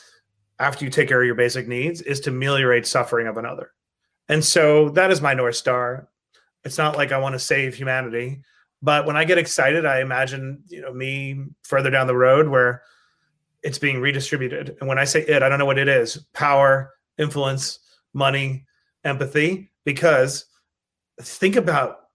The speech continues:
all the desperate people out there and what an impact it would make if you would just reach into their life. And so I just try not to stray too far from that little moment, even though it's very painful to think about, but it's so also,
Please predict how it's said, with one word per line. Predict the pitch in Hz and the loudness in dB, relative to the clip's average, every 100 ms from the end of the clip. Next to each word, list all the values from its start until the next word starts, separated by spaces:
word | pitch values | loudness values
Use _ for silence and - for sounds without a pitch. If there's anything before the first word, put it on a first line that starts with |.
| _ - - | _ -20 -4
all | 151 170 | 2 2
the | 147 | 2
desperate | 135 131 - 123 | 0 -2 -4 -6
people | 143 139 113 | -4 0 0
out | 110 | 0
there | 123 120 | -2 -2
and | 135 131 | -4 -2
what | 151 | 0
an | 143 | 0
impact | 143 147 127 113 | -2 -2 -4 -4
it | |
would | 123 | -4
make | 120 117 104 - _ _ | -4 -6 -8 -20 _ _
if | 131 127 | -8 -4
you | 135 | -2
would | 131 | 0
just | 127 113 | 0 -2
reach | 107 120 135 147 | -2 -4 -2 -2
into | 131 131 | -2 2
their | 123 120 | 4 4
life. | 110 143 185 | 4 2 2
And | 156 139 | -2 0
so | 160 147 143 - - _ _ _ | 2 2 -2 -16 -20 _ _ _
I | 143 160 | -2 0
just | 165 - | -2 0
try | 170 | 2
not | 151 151 | 2 0
to | |
stray | 143 - 135 | -2 0 -2
too | 139 127 | -4 -4
far | 135 120 | -2 -2
from | 120 | -2
that | 120 | -4
little | 127 123 | -2 -2
moment, | 131 | -2
even | 147 | 0
though | 156 | -2
it's | 123 | 0
very | 135 | -2
painful | 131 131 131 123 | -2 -6 -6 -6
to | |
think | 113 123 | -4 -4
about, | 135 175 202 196 _ _ _ | -2 -2 -2 -8 _ _ _
but | 156 143 | -2 0
it's | 135 | 0
so | 175 165 | 4 6
also, | 139 139 151 | 6 2 0